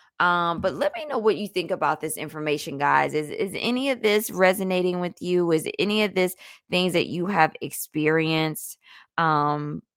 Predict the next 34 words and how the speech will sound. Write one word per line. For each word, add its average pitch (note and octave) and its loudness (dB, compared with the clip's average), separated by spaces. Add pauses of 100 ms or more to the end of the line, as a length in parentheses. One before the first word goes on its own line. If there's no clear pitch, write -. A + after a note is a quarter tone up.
(160)
please A3 -4
let F#3+ 2
me E3 0
know. D3+ -4 (100)
Um, D#3 0
I E3 0
love D#3+ -2
to D#3+ -6
hear D#3 -6
your D3+ -2
feedback, D3 -6
okay? E3 -4 (200)
If F3+ -2
you're G3+ 2
not F#3 4
already, F3+ 4
give A#3+ -6
me G#3+ 2
a F3+ 0
follow D#3 2
on D3+ -4
Instagram. E3+ -2 (460)
Um, D3+ 0
it's - -8
at E3+ 2
Work D3 -8
It - -10
Lady B2+ -6
Podcast. F3+ 0 (320)
Go C#4+ 2
ahead B3 2
and F3+ -2
follow. D#3+ 2 (100)
Um, D3+ -4